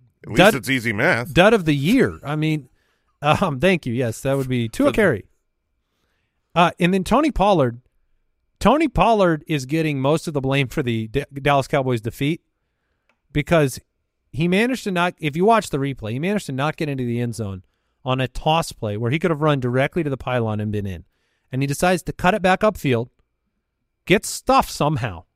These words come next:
Speaker 2: which seemed impossible,
Speaker 3: And
Speaker 2: and then
Speaker 3: spun
Speaker 2: they,
Speaker 3: around.
Speaker 2: and then they
Speaker 3: Yeah.
Speaker 2: fumbled the next play, disrupting a long drive to start the game. But he has been, you know, we've had a, a,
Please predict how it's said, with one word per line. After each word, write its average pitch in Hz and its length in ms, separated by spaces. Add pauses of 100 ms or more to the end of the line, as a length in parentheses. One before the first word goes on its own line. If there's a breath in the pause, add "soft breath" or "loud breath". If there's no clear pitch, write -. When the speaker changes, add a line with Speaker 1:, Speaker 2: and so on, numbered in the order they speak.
(120)
Speaker 2:
which 135 180
seemed 190 200
impossible, 139 680 (280)
Speaker 3:
And 101 160
Speaker 2:
and 147 80
then 175 80
Speaker 3:
spun 123 140
Speaker 2:
they, 113 60
Speaker 3:
around. 107 360
Speaker 2:
and 156 140
then 160 120
they 156 80
Speaker 3:
Yeah. - 200
Speaker 2:
fumbled 180 400
the 143 80
next 131 400
play, 123 520 (580)
disrupting 156 520
a 139 60
long 143 320
drive 135 280
to 123 80
start 123 300
the 123 60
game. 120 320
But 113 160
he 160 220
has 180 160
been, 127 420 (1600)
you 151 120
know, 131 240 (320)
we've 156 180
had 202 160
a, 147 200
a, 147 140